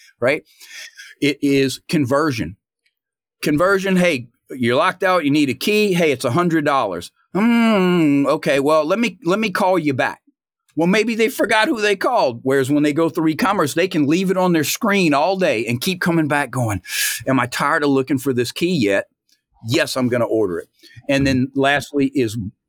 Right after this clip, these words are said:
loyalty, the loyalty phase of this. If I'm certainly the most biased person on the planet to make this statement, but if I got locked out of my car and I had to choose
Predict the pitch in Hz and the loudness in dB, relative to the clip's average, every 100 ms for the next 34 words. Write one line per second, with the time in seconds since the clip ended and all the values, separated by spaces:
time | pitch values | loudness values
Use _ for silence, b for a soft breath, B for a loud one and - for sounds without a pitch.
0 | - 113 123 131 113 - - _ - 123 | -2 0 2 0 -2 -8 -18 _ -4 0
1 | 127 143 139 127 104 101 95 92 80 78 | 2 0 -2 -4 -6 -2 0 -2 -4 -6
2 | - - B B B B _ 139 123 - | -8 -12 B B B B _ -2 -2 -6
3 | _ _ _ _ 127 104 127 - - 190 | _ _ _ _ -6 -6 -4 -2 0 0
4 | 180 165 156 160 135 107 143 143 139 156 | 0 0 2 0 0 -2 -2 -2 -2 -2
5 | 147 151 143 123 127 151 143 123 123 123 | 0 0 0 0 0 0 0 0 0 0
6 | 117 - 147 151 120 107 110 107 156 190 | -2 -2 0 0 -2 -2 -2 0 0 0
7 | 180 156 151 - 151 135 120 98 - 135 | 0 0 -2 0 0 2 0 -2 -2 0
8 | 90 85 - 127 127 147 135 123 - 135 | 0 0 -2 0 0 0 0 -2 0 2
9 | 127 120 - | 2 0 -4